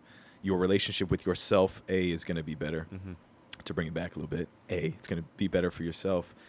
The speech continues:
Speaker 1: And then it's gonna trickle into everything that matters to you in your life. And it's gonna enhance your human experience,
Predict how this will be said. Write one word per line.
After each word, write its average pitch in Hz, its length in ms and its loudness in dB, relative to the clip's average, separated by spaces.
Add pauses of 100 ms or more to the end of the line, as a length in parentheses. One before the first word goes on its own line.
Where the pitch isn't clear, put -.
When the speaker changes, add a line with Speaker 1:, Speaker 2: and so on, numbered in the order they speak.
(160)
Speaker 1:
And 85 120 -4
then 87 80 -2
it's 87 100 -6
gonna 92 180 0
trickle 98 340 0
into - 320 -4
everything 101 400 2
that 87 140 -2
matters 90 340 0
to - 140 -8
you 85 120 -4
in 80 80 -6
your 78 120 -6
life. 85 440 -4 (520)
And 85 280 -2
it's - 140 -4
gonna 90 260 -2
enhance 104 560 -2
your 87 280 2
human 104 340 -4
experience, 90 840 -2